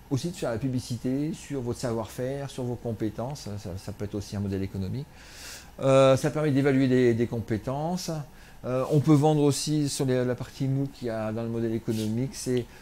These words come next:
vendre du suivi, vendre du tutorat. Si vous avez des, une formation, vous pouvez pas, il y a des plateformes qui proposent ça. Euh, le modèle économique, c'est aussi le mécénat.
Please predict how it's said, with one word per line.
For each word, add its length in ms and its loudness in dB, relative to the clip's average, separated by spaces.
vendre 220 2
du 160 4
suivi, 560 0
vendre 400 -2
du 200 0
tutorat. 640 -6
Si 220 -10
vous 140 -6
avez 200 -4
des, 540 -4
une 100 0
formation, 580 -6
vous 180 -6
pouvez 140 2
pas, 160 -6
il 120 -6
y 40 0
a 20 -2
des 180 2
plateformes 400 -4
qui 140 -6
proposent 320 -6
ça. 240 -10
Euh, 100 8
le 100 10
modèle 200 12
économique, 480 8
c'est 80 6
aussi 180 4
le 100 2
mécénat. 560 0